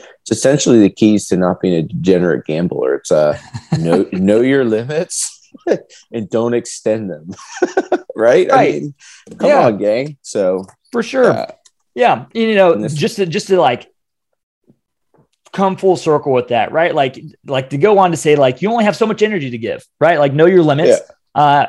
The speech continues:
Speaker 2: anything, any extra time past that is largely wasted,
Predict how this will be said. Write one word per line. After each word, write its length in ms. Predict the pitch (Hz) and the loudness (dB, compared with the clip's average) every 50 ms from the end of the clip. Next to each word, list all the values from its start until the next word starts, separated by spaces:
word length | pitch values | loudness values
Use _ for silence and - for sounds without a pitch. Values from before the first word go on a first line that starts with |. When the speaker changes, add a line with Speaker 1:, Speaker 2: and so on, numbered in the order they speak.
| - _ | -4 _
Speaker 2:
anything, 420 | - 175 202 226 220 226 220 190 - | -6 -4 -4 -4 -4 -4 -4 -4 -4
any 300 | - 175 208 233 - - | -4 -4 -4 -4 -4 -2
extra 300 | 165 185 190 - 185 156 | -2 -4 -2 -4 -8 -8
time 240 | - 175 165 165 143 | -6 -6 -6 -6 -6
past 320 | - - 147 151 151 - | -4 -2 -2 -2 -2 0
that 180 | - 135 131 127 | 0 0 2 0
is 140 | 120 110 | -2 -2
largely 480 | 110 127 131 131 127 120 107 117 123 117 | -2 0 0 0 0 -2 -4 -6 -6 -6
wasted, 600 | 110 104 101 98 92 - - - 71 - - 135 | -6 -6 -8 -10 -10 -12 -14 -16 -18 -18 -18 -20